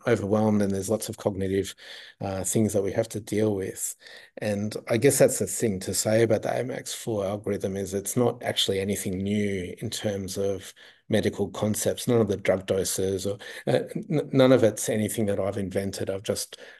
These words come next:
um, just trying to put it together for this, you know, unusual circumstance, which is really unique and needs a specific set of, um, interventions to,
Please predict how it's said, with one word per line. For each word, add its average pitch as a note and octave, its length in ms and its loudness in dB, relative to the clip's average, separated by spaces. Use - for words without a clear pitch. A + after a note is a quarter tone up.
um, G#2 380 -8
just A#2 340 -2
trying B2 200 -2
to A2 60 0
put A2 260 -4
it F#2+ 160 -4
together G#2 440 2
for - 200 -4
this, F#2+ 320 -6
you - 80 -6
know, G2 180 -6
unusual A2+ 460 4
circumstance, G2 880 -4
which G#2 160 -4
is G2+ 120 -4
really A2 280 6
unique G2 720 -2
and G#2 140 -2
needs G#2 200 -2
a G#2 60 -2
specific - 1000 -4
set G#2+ 240 0
of, F#2+ 280 -2
um, G2+ 460 -6
interventions G#2+ 1000 -4
to, A2 560 -4